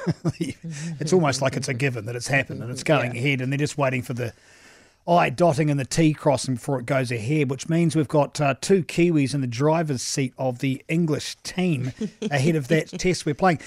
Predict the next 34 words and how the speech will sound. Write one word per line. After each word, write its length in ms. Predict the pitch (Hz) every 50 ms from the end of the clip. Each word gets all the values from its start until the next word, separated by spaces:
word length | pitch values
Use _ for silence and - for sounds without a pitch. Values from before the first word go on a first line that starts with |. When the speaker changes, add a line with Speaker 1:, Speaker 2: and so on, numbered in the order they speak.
| - - -
Speaker 1:
And 100 | 180 190
what 100 | 262 285
I 60 | 262
like 300 | 208 165 165 190 214 -
about 280 | 220 185 165 147 127 120
this, 180 | 123 135 - -
and 80 | 170
this 140 | 180 170 -
is 180 | 185 165 156 156
a, 20 | 156
uh, 120 | 151 139 123 - - _ _ _ _ _ _
uh, 140 | - 143 139
jump 320 | 131 - - 190 185 - 170
on 180 | 165 151 143 147
N 140 | 165 156
Z 160 | 123 147 139 123
herald 200 | 156 147 131 135
dot 140 | 143 139
co 160 | - 147 143 131
dot 200 | 117 151 143 135
N 120 | 127 127
Z, 160 | 113 151 151 135
have 120 | 151 139
a 40 | 135
read, 340 | 123 139 143 143 131 117 -
uh, 120 | 139 131 -
of 140 | 139 123 117
this 160 | 117 - -
story. 540 | - - - 170 175 165 120 - - - - -
<laughs> 40 | _ _ _ _ - _ _
This 140 | - - -
is 100 | 135 113
so 260 | - - - 127 120
cool. 320 | 113 - 139 131 113 110